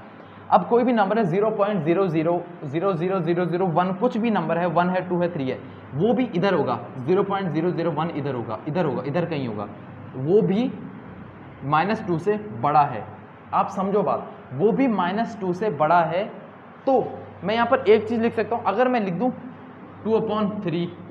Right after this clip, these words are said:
four upon six, nine upon one, three upon two, three upon one, eight upon six,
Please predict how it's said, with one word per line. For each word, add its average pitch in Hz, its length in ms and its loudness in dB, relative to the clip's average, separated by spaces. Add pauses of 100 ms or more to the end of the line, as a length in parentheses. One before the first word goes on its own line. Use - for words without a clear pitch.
four 208 160 2
upon 208 320 -2
six, 180 420 -2 (260)
nine 185 260 -2
upon 185 340 -2
one, 175 500 -2
three 185 200 0
upon 180 320 -2 (160)
two, 180 200 2 (300)
three 190 180 0
upon 185 400 -2
one, 175 480 -2 (100)
eight 190 200 0
upon 180 460 -2
six, 185 440 0